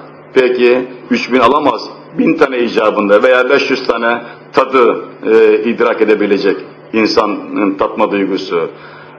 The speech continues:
Ama dil hastaysa peki, dil eğer sıhhatliyse üç bin tane tadı almaya gücü var.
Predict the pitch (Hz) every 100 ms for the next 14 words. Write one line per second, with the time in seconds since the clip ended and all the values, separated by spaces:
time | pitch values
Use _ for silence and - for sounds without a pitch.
0 | - 104 127 123 131 170 151 127 120 -
1 | 165 190 - 117 95 - 104 95 92 76
2 | - - 107 139 175 156 156 147 147 139
3 | 147 147 160 185 175 165 180 196 - -
4 | 175 175 117 135 131 127 123 120 127 113
5 | 113 110 113 131 147 147 - - 95 92
6 | 101 101 110 98